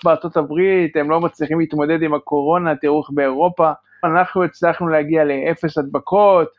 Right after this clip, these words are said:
כל המדינה, או תשעים ותשע אחוז מהמדינה, מה שהיה רוב הזמן,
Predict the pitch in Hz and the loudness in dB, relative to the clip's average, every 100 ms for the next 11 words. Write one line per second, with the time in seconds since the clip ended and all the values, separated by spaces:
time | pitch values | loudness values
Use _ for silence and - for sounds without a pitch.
0 | _ _ - 160 175 170 147 151 180 170 | _ _ -2 0 2 0 0 2 4 4
1 | 143 131 127 127 127 131 139 160 139 156 | 4 2 0 -2 -6 -8 -4 -2 0 0
2 | 156 151 123 170 165 170 147 143 131 131 | 2 0 0 -2 0 0 0 -2 -2 -2
3 | 131 131 135 131 131 127 135 131 120 135 | -2 -2 0 2 2 2 -2 -4 -4 0
4 | 139 | 0